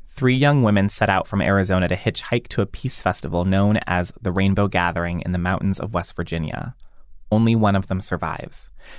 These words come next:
Several men in Pocahontas County in rural West Virginia are accused of the murders. A hard-drinking local mechanic is believed to have been the one who pulled the trigger. But that's where any simple telling of the tale ends, and the murders and who committed them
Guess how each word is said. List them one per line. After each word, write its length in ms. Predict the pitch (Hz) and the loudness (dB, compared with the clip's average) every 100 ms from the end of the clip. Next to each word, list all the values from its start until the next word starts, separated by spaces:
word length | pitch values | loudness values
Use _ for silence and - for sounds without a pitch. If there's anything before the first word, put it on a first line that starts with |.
| - | -4
Several 320 | - 117 147 | 0 2 4
men 200 | 127 117 | 4 4
in 120 | 107 | 2
Pocahontas 640 | - 117 127 113 107 107 | 2 0 0 0 0 -2
County 400 | - 101 95 98 | -2 0 0 0
in 160 | 92 90 85 | -2 -2 0
rural 280 | 98 113 113 | 2 4 2
West 220 | 101 - | 0 -2
Virginia 320 | 98 92 90 | -2 0 0
are 160 | 90 87 | 2 0
accused 360 | - 98 90 | 0 -2 -2
of 120 | 90 | -4
the 80 | - | -2
murders. 480 | 87 87 87 92 - - - - | -2 -2 -4 -6 -10 -18 -10 -4
A 60 | |
hard-drinking 680 | 98 - 110 110 120 117 110 | 0 2 2 2 0 2 2
local 200 | 101 101 | 2 2
mechanic 460 | 95 - 98 98 95 | 0 0 2 2 0
is 80 | - | -2
believed 500 | 92 95 104 110 - - - - | 0 2 2 0 -2 -18 -18 0
to 100 | 104 | 0
have 160 | 92 | 2
been 160 | 101 107 | 2 4
the 80 | 110 | 4
one 220 | 104 95 | 2 2
who 100 | 98 | 0
pulled 260 | - 90 | 0 -2
the 60 | - | -2
trigger. 480 | - 90 - - - - - - - - | -4 -2 -2 -4 -6 -14 -20 -20 -10 -8
But 140 | 104 | 0
that's 280 | 110 113 - | 0 0 0
where 200 | 110 - | 0 2
any 180 | 104 104 | 2 2
simple 400 | - 107 110 110 | 2 0 2 0
telling 500 | - - 101 82 92 - | -2 -2 0 0 -4 -6
of 120 | 87 | -6
the 80 | 92 | -6
tale 300 | - 87 - | -2 0 0
ends, 340 | 95 87 76 - 92 | 0 -2 -2 -4 -2
and 80 | 92 | 2
the 40 | |
murders 560 | 98 110 104 82 98 - - - | 2 2 2 -2 -4 -10 -18 -4
and 100 | 90 | -2
who 140 | 117 110 | 0 0
committed 460 | - 107 107 95 | 2 2 2 0
them 300 | 85 87 87 | -2 -2 -4